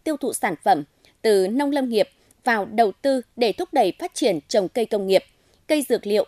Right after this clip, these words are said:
dưới tán rừng. Hiện nay, toàn huyện đã xây dựng được hai mươi lăm chuỗi liên kết sản xuất và tiêu thụ sản phẩm, bước đầu mang lại hiệu quả như liên kết sản xuất và chế biến tiêu thụ chè san tuyết của công ty trách nhiệm hữu hạn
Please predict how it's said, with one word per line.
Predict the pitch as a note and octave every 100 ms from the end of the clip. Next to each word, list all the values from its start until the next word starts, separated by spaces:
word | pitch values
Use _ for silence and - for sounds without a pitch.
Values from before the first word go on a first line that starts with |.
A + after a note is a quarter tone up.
| -
dưới | G#3+ F#3+
tán | - F#3+
rừng. | - G3+ D#3 _ _ _ _ _ _ _ _
Hiện | C#4 -
nay, | A#3+ A3+ - _
toàn | C4 A#3
huyện | A#3+ F3+
đã | F3+ C4
xây | D#4 C4
dựng | G3+ G#3+
được | G#3+
hai | - D4+
mươi | D4+
lăm | D4 C#4
chuỗi | - D4+
liên | C#4+ A3
kết | C4+ E4+
sản | - A3+ B3
xuất | - F4 _
và | A3+ F#3+
tiêu | - D4+ -
thụ | B3+
sản | - A#3+ F3+
phẩm, | G#3+ E3+ C#3+ _ _ _
bước | A#3 F4+
đầu | A#3 G3+
mang | G3+ C#4+
lại | C#4 F3+
hiệu | G#3+ -
quả | G#3+ D3+ - _ _
như | A#3+ B3 A#3
liên | A#3 A3
kết | C#4 F#4 -
sản | C4+ F#3+
xuất | - E4 -
và | A3+ F#3
chế | - G#3+
biến | G#3+ G#3 D4
tiêu | - C#4+
thụ | B3+ G3+ -
chè | - G3+
san | F3+ C#4+ C#4 -
tuyết | F4 G4+ _ _ -
của | B3 F#3+
công | C#4+ D4
ty | C#4 B3
trách | A3+ F4+
nhiệm | D4+ A#3
hữu | A3 D4+
hạn | C#4+